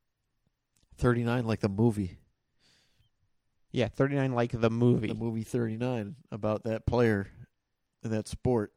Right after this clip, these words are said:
Speaker 1: who wore the number thirty-nine. It's his life story.
Speaker 2: It could be a movie like that. But there's other stuff we need to talk about. So this is a special version episode.
Speaker 1: Thirty-nine flavors, Baskin Robbins.
Speaker 2: Isn't it forty-one flavors?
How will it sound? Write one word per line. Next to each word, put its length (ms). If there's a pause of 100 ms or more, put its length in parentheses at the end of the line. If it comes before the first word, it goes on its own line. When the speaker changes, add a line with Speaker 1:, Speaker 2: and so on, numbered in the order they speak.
Speaker 1:
who 120
wore 180
the 80
number 220
thirty-nine. 680
It's 160
his 140
life 240
story. 420 (920)
Speaker 2:
It 100 (220)
could 200
be 160
a 40
movie 300
like 200
that. 220 (1700)
But 100
there's 140
other 180
stuff 220
we 80
need 120
to 20
talk 180
about. 280
So 340 (500)
this 180
is 220
a 80
special 340
version 300
episode. 480 (1120)
Speaker 1:
Thirty-nine 500
flavors, 800
Baskin 340
Robbins. 600 (520)
Speaker 2:
Isn't 200
it 80
forty-one 420
flavors? 520